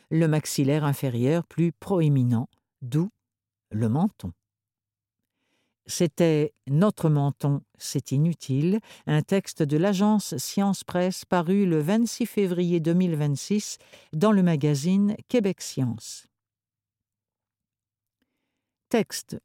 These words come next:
rougeole, Québec Science, mille quarante-sept mots,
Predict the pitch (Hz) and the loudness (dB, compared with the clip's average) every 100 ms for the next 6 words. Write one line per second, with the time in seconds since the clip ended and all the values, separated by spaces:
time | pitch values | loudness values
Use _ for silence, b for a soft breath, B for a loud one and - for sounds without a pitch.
0 | _ 151 190 208 170 156 135 131 _ _ | _ -2 0 0 0 0 -2 -6 _ _
1 | _ _ - 190 185 - - 165 170 185 | _ _ 0 2 2 0 -4 -2 0 0
2 | 196 - - 170 208 180 180 165 151 - | -2 -6 -2 2 2 0 -2 0 -2 -2
3 | 151 - 143 147 | -4 -2 0 0